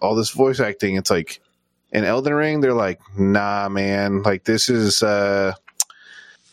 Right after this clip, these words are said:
this is a guy that just kicked you off a cliff, and, uh, he's asking you to do some shit, and that's about it. And, uh, go beat up this giant knight that's on fire."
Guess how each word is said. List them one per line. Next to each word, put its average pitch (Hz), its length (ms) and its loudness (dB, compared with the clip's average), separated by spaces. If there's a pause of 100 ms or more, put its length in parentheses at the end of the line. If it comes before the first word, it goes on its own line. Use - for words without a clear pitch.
(280)
this 123 220 0
is 123 60 2
a 113 80 2
guy 107 240 0
that 113 100 0
just 110 160 -6
kicked - 240 0
you 131 80 4
off - 140 -6
a 101 80 0
cliff, 117 480 0
and, 92 200 2
uh, 92 140 2
he's 98 180 0
asking 120 360 0
you 107 60 0
to 95 40 -8
do 113 160 2
some 104 160 0
shit, 98 280 2
and 92 100 -2
that's 107 160 -2
about 104 240 2
it. 101 240 0 (280)
And, 95 280 2
uh, 92 240 2
go 107 180 2
beat 113 320 0
up 107 160 -4
this 95 160 0
giant 104 420 -2
knight 101 320 0
that's - 140 -4
on 92 120 0
fire." 92 460 0